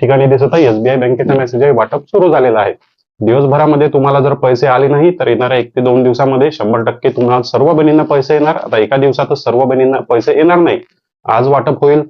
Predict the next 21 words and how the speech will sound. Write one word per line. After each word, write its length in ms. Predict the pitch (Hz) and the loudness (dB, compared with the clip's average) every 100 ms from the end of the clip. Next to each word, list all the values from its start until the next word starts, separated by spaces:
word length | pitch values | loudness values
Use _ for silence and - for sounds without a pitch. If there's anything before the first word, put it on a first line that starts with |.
| _ _ | _ _
संध्याकाळी 480 | - 117 131 143 | -4 -2 0 0
तुम्हाला 260 | 143 143 139 | 2 2 0
पैसे 300 | 139 135 143 | 0 0 0
येऊ 60 | 135 | -2
शकतात, 360 | 135 - 139 | -4 -4 -2
रात्री 280 | 113 110 135 | -2 0 0
येऊ 100 | 147 | 2
शकतात. 340 | 139 123 - 127 | 0 -4 -4 -2
उद्या 220 | 120 123 | 0 2
एक 160 | 131 127 | 0 0
दोन 140 | 139 | 0
दिवसामध्ये 420 | 127 120 135 127 | 0 0 0 0
सर्व 240 | 127 123 139 | 0 -2 0
लाडक्या 280 | 127 107 117 | -2 -2 -2
बहिणींना 380 | 117 120 139 175 _ _ _ - | 0 0 0 -4 _ _ _ -4
पंधराशे 420 | 120 139 151 170 | 0 0 -2 0
रुपये 280 | 151 - 143 | -2 0 -2
त्यांच्या 260 | 127 113 135 | 0 -2 -4
खात्यामध्ये 400 | 113 120 120 120 | -4 -2 0 0
जमा 180 | 123 131 | 0 0
होणार. 300 | 151 156 | 2 0